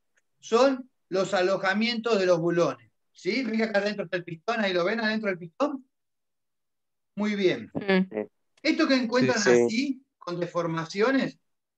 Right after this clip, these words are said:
Speaker 1: ¿ven? Como este, este, este, que se van a dar cuenta porque siempre tiene como si fuese óxido,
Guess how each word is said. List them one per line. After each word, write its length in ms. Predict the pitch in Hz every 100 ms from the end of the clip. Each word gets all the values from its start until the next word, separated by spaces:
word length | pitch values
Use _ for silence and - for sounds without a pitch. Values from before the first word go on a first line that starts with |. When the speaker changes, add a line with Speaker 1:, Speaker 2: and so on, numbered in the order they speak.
| _ _
Speaker 1:
¿ven? 320 | 139 202 226
Como 260 | 214 135 139
este, 840 | 175 202 202 185 170 - 156 151 - - - _ _
este, 1120 | - 190 202 185 175 156 - 156 147 190 202 185
este, 220 | - 165
que 120 | 165
se 100 | 165
van 140 | 208 269
a 80 |
dar 240 | 262 247 233
cuenta 420 | 269 294 262 247
porque 240 | 202 196
siempre 380 | 185 247 254 240
tiene 240 | 208 220 214
como 240 | 196 190
si 120 | 180
fuese 360 | 170 214 208 196
óxido, 680 | 226 226 - 175 170 185